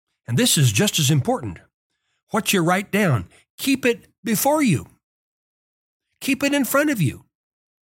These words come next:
Lindsay has a way of, uh, using these, uh, yellow Post-it notes. I'm sure you know what I'm talking about.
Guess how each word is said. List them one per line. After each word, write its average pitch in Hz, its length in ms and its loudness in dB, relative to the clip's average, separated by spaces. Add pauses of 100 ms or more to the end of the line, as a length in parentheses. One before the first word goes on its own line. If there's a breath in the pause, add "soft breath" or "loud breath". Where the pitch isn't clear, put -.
(580)
Lindsay 151 420 2
has 135 220 4
a 127 60 6
way 120 480 2
of, 101 420 -4
uh, 98 60 -4
using 113 540 2
these, 107 440 -2
uh, 104 100 -6
yellow 120 600 0
Post-it - 580 -2
notes. 98 360 -8
I'm 92 120 -8
sure 131 200 -2
you 110 120 -2
know 107 140 -4
what 104 140 -6
I'm 98 100 -6
talking 98 300 -8
about. - 260 -20